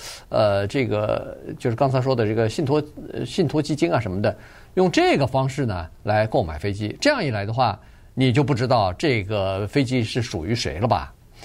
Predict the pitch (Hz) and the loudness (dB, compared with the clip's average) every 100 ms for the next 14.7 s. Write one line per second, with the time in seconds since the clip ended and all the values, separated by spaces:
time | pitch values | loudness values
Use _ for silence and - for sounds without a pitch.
0 | - - 202 233 165 - - 147 151 147 | -12 -2 0 2 0 -2 -4 0 0 2
1 | 156 127 127 113 117 151 - 156 - 135 | 2 2 0 -2 -2 -2 -4 -10 -2 -2
2 | 139 151 - 160 170 180 - 107 123 104 | 0 -2 0 0 2 0 -2 -4 -2 0
3 | 110 113 107 - - 139 170 170 165 - | 2 2 -2 -10 0 0 2 0 0 0
4 | 151 156 135 156 82 104 127 - - - | 0 0 0 0 -2 0 0 0 -6 -2
5 | 117 160 226 180 180 - - 220 220 113 | 4 4 2 -4 -4 -2 0 0 0 -4
6 | 73 80 139 170 113 - - 131 113 95 | -4 -2 0 2 0 -2 -4 -2 -2 -4
7 | - 202 208 - 208 170 95 69 - - | -2 0 0 0 0 0 0 -2 0 0
8 | - - - 92 90 170 240 92 85 - | 0 -2 -2 -2 -4 -2 -2 -2 -6 -8
9 | - - - 160 92 92 110 - 120 101 | -20 -2 0 2 -2 -6 -8 -4 -2 -2
10 | 90 87 - - 185 113 73 - - - | -4 -6 -6 0 2 0 -6 -12 -20 -20
11 | - - 185 226 - 226 131 110 160 - | -20 0 2 2 0 -2 -2 0 0 -2
12 | - - 165 135 120 180 107 104 143 123 | -10 -4 -2 0 0 0 0 -2 -2 0
13 | 135 - - 113 - 196 180 185 185 247 | 0 0 0 0 2 0 2 2 2 0
14 | 226 107 135 107 110 104 | 0 0 -2 -2 0 -2